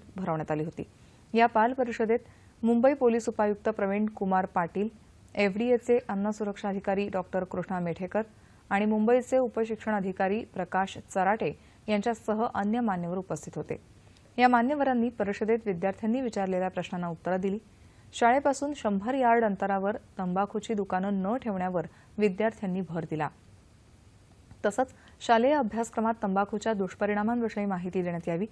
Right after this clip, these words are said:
अशी मागणीही त्यांनी केली. सलाम बॉम्बे फाउंडेशनच्या सहकार्याने ही परिषद भरवण्यात आली होती. यात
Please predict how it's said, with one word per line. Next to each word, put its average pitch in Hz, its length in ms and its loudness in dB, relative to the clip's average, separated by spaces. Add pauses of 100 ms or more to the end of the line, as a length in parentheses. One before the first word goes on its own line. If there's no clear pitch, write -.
(240)
अशी 190 240 -2
मागणीही 196 480 -2
त्यांनी 165 220 -4
केली. 147 240 -4 (520)
सलाम 262 300 6
बॉम्बे 240 280 4
फाउंडेशनच्या 202 560 -2
सहकार्याने 185 540 -4
ही 190 120 -8
परिषद 185 380 -6
भरवण्यात 170 280 -6
आली 170 120 -4
होती. 180 240 -6 (320)
यात 185 140 -2